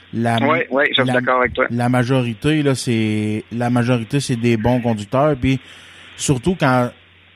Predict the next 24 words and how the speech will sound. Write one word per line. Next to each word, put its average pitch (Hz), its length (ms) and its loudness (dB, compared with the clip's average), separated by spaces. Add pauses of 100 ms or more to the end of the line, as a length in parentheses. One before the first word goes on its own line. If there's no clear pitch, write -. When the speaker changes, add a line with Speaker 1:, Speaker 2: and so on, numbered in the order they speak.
(760)
Speaker 1:
on 135 180 -2
s'entend 151 460 0
que 131 220 0
dans 135 240 2
une 131 340 2
citerne, 139 480 -2
là, 117 80 0
tu - 120 -10
tran-, 120 360 0 (1120)
tu - 160 -10
transportes 135 420 0
une 127 160 2
bombe 147 300 0
en 117 80 2
arrière 110 220 0
de, 107 120 -4
de 104 120 -6
toi. 131 180 -4
C'est, 127 160 -2 (220)
c'est 131 140 -2
vraiment 131 300 -2
une 127 120 0
bombe. 156 280 -2 (760)
Et 104 100 -4